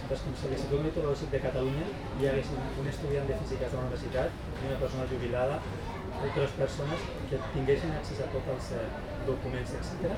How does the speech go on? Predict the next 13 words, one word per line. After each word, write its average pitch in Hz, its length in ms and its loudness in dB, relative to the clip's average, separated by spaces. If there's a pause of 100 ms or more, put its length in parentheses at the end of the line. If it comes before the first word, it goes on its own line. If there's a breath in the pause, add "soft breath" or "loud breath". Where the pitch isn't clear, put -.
(360)
i 143 80 -2
poguessin, 135 480 0
eh, - 560 -4 (140)
d'alguna 131 300 -2 (100)
forma, 139 280 0 (200)
controlar 131 460 2
el 120 40 2
que 123 100 0
estan 113 220 -2
fent. 95 160 -4 (240)
Seria 131 360 0 (360)
no 139 160 0
solament 151 400 0